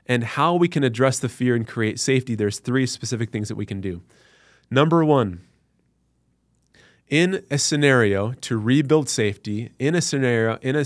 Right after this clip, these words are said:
relationship to rebuild trust, we have to address the reason why there is not trust or safety in the first place.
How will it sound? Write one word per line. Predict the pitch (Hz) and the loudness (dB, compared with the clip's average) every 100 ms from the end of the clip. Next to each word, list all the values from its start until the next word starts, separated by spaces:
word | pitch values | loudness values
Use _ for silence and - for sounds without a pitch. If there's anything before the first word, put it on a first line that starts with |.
| - | -2
relationship | 127 123 120 123 123 - | 0 0 0 -4 -4 -6
to | 113 | -2
rebuild | 120 135 139 | 0 0 -2
trust, | - 104 107 110 | -2 -6 -6 -10
we | |
have | 104 - 135 139 | -10 -2 -2 -2
to | - 151 | -2 -2
address | 131 113 113 104 107 - | -2 -4 0 0 -2 -6
the | 113 | -6
reason | 104 110 127 123 127 | -2 0 2 2 0
why | 101 95 95 104 - - | 0 -2 -4 -8 -14 -4
there | 110 | -2
is | 110 107 | -2 -2
not | 110 104 | -2 -2
trust | - 107 104 101 | -2 -4 -4 -8
or | |
safety | - 98 - 101 | -6 -8 -6 -8
in | |
the | 95 | -6
first | 107 101 - | -6 -8 -10
place. | 98 92 | -14 -14